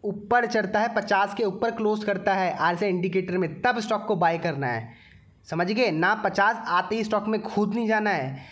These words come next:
आपको प्राइस एक्शन का कन्फर्मेशन लेना है। पचास के नीचे जब नीचे जाए, जाने के बाद एक दो हरी कैंडल बनाए और बनाने के बाद दोबारा पचास के ऊपर जाए,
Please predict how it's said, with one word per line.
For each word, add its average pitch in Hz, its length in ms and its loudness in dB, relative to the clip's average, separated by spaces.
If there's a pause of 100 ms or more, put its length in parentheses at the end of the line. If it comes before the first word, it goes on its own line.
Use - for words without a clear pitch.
(400)
आपको 175 420 0
प्राइस 202 480 0
एक्शन 214 280 0
का 247 100 2
कन्फर्मेशन 202 540 0
लेना 202 240 2
है। 160 160 -2
पचास 190 400 0
के 233 80 -2
नीचे 208 240 0
जब 208 160 0
नीचे 185 280 0
जाए, 185 420 0 (340)
जाने 175 260 0
के 208 120 2
बाद 170 560 0
एक 185 100 -2
दो - 100 2
हरी 170 180 0
कैंडल 185 260 0
बनाए 160 400 0
और 180 80 0
बनाने 170 320 2
के 202 140 0
बाद 175 340 0
दोबारा 175 280 2
पचास 185 400 0
के 202 100 -2
ऊपर 190 260 -2
जाए, 147 440 0